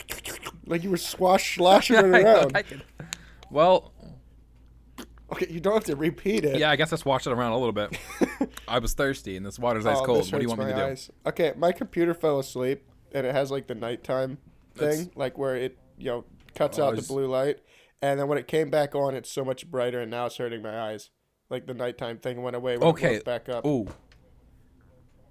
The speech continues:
Speaker 2: You know what's annoying?
Speaker 1: You.
Speaker 2: R G B in computers.
Speaker 1: No!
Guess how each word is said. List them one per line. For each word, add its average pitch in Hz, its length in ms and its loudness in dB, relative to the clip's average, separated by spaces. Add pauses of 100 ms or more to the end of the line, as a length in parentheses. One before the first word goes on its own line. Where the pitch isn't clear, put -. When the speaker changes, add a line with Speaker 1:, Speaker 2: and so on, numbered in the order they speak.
(680)
Speaker 2:
You 131 160 -2
know 202 80 6
what's 311 140 2
annoying? 160 420 0 (320)
Speaker 1:
You. 127 320 -10 (440)
Speaker 2:
R 175 220 6
G 262 180 2
B 147 200 2
in 120 100 0
computers. 110 640 -2
Speaker 1:
No! 180 480 2